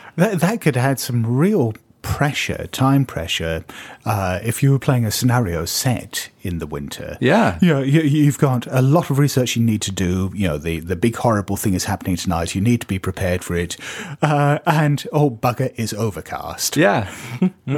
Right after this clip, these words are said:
Speaker 2: And clearly, with the value of these books, they were very tight on, on lending them out. And there was some story, I don't remember the specifics, but even, like, the, the King of England wanted to, to take some of the books out, and there was, there was issues with that. So,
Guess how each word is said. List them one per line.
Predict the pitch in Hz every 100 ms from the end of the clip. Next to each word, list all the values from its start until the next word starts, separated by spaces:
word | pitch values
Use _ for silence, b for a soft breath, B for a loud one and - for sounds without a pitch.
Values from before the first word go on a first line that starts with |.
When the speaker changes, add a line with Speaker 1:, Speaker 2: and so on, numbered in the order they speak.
| - B
Speaker 2:
And | 143 139
clearly, | 165 175 143 127 -
with | 127 120
the |
value | 117 117 123
of | 101 101
these | 107 -
books, | 104 95 -
they | -
were | 95 90
very | 87 90 117 104 92 87
tight | - 95 87
on, | 87 90 90 82
on | 95 87
lending | 92 87 87
them | 87 98
out. | 87 82
And | - 98
there | 95
was | 98
some | - - - 120 117
story, | 110 - 120 107 104 101 101
I | 98
don't | 104
remember | 113 104 113
the | 107
specifics, | 110 - 101 - 113 110 101
but | -
even, | 127 113
like, | 107 101 110
the, | 107 110
the | 110
King | - 123 117
of | 98
England | 90 90 87
wanted | 85 98 95
to, | - 85
to | - -
take | 98 85
some | 95
of | 85
the |
books | 87 - -
out, | 92 87
and | 92 90
there | 87
was, | 85
there | 107 92
was | 87
issues | 87 104 82 85
with | 95
that. | 92 87
So, | - 107